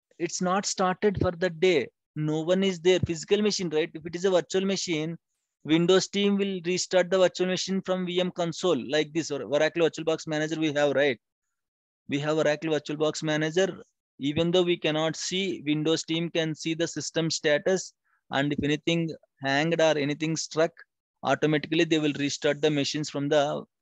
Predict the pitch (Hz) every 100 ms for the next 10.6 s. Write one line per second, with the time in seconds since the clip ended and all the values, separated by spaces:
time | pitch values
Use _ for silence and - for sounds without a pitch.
0 | _ _ _ _ - 165 170 170 160 143
1 | - 135 - - - 147 170 180 175 175
2 | 185 208 202 - _ _ _ 147 160 202
3 | 202 196 202 180 170 - 190 196 190 165
4 | 175 175 185 196 - _ _ 160 175 190
5 | 175 - _ 156 170 156 160 135 - 135
6 | 135 147 139 107 - 143 147 190 - -
7 | - - 160 160 170 175 180 175 170 156
8 | 220 208 185 - 139 147 160 - 147 156
9 | 185 - 160 139 165 185 185 190 185 156
10 | 165 170 180 208 202